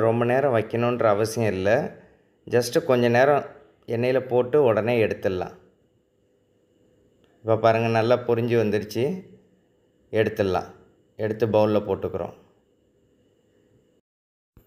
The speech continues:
அடுத்தது பார்த்தீங்கன்னா, கெட்டி அவல் பொரிச்சுக்க போறோம். கெட்டி அவலும் உடனே பொரிஞ்சிருங்க. அவல் பாருங்க,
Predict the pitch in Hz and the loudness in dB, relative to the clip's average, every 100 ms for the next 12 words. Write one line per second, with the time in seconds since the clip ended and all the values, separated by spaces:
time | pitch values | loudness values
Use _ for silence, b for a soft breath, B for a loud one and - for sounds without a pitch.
0 | _ _ _ _ - 127 151 143 123 120 | _ _ _ _ -6 -4 2 2 4 4
1 | 113 110 113 180 - 131 - 160 123 123 | 2 0 0 -2 0 -2 0 4 4 4
2 | 139 - 104 104 107 107 95 98 98 147 | 0 -2 -2 -4 -6 -6 -2 -2 -2 -4
3 | 190 - - _ _ - _ _ - _ | -6 -16 -20 _ _ -20 _ _ -20 _
4 | _ _ _ _ _ _ _ - 135 135 | _ _ _ _ _ _ _ -2 -2 2
5 | 160 123 127 165 123 117 131 139 113 110 | 4 4 2 2 2 2 0 0 -2 -2
6 | 107 107 98 107 170 190 - _ _ _ | -2 -2 -2 -4 -8 -14 -20 _ _ _
7 | _ _ _ _ _ _ _ _ _ _ | _ _ _ _ _ _ _ _ _ _
8 | - 113 123 117 107 107 | -2 0 0 2 2 0